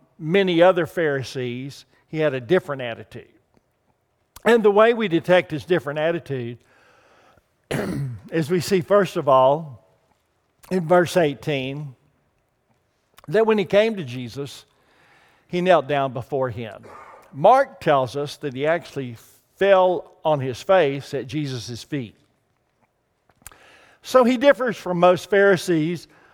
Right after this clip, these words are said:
<clears throat> in that he is not, uh,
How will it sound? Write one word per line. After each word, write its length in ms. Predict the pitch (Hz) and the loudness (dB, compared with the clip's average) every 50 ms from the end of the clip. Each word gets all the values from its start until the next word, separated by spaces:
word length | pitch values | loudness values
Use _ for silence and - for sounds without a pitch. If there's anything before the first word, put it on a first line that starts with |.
| _ _ _ _ _ _ 160 - _ _ | _ _ _ _ _ _ -20 -20 _ _
<clears throat> 0 | - - 226 196 156 120 123 - _ _ _ _ _ - - - 123 107 95 98 92 95 101 107 117 110 104 104 _ _ _ _ _ _ _ _ _ _ _ _ _ _ _ _ _ _ _ _ _ _ _ _ _ _ _ _ _ _ _ - _ _ _ _ | -10 -8 -6 -6 -6 -8 -12 -16 _ _ _ _ _ -16 -14 -14 -14 -14 -14 -16 -18 -18 -20 -20 -20 -20 -20 -20 _ _ _ _ _ _ _ _ _ _ _ _ _ _ _ _ _ _ _ _ _ _ _ _ _ _ _ _ _ _ _ -20 _ _ _ _
in 240 | 165 175 196 220 226 | 0 0 2 2 4
that 480 | 190 170 151 147 156 151 - - - - 127 - _ _ _ _ _ _ _ _ _ _ 208 131 _ _ _ _ _ _ _ _ _ _ _ _ _ _ _ _ _ _ _ _ _ _ _ _ _ _ _ _ _ _ _ _ _ _ _ _ _ _ _ _ _ _ _ | 6 6 6 6 4 2 -2 -6 -14 -20 -20 -20 _ _ _ _ _ _ _ _ _ _ _ -20 _ _ _ _ _ _ _ _ _ _ _ _ _ _ _ _ _ _ _ _ _ _ _ _ _ _ _ _ _ _ _ _ _ _ _ _ _ _ _ _ _ _ _
he 360 | - 190 214 220 220 - 170 | -4 -2 -2 -2 -4 -4 -4
is 220 | 175 160 113 101 | -4 -4 -4 -2
not, 440 | 147 165 170 180 175 156 - - - | 0 2 2 2 2 0 -2 -4 -2
uh, 420 | 160 147 139 135 131 131 127 131 | 0 2 2 2 2 0 -4 -8